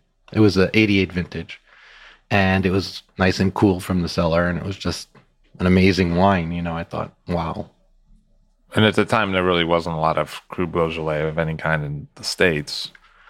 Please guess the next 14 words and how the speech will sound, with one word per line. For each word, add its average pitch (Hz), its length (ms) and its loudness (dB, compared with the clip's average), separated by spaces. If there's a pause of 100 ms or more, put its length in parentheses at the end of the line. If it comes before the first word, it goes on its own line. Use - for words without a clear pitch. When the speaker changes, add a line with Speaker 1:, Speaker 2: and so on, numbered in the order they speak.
(400)
Speaker 1:
Yeah, 156 420 4
a-, 135 140 2
at 135 120 -2
Kermit's 160 300 0
shop, 110 280 2
there 104 140 2
was, 104 320 2
uh, 98 320 4 (240)
you 120 120 0
know, 107 120 2
he 113 140 6
had 107 140 4
a 101 40 -2
few, 92 400 0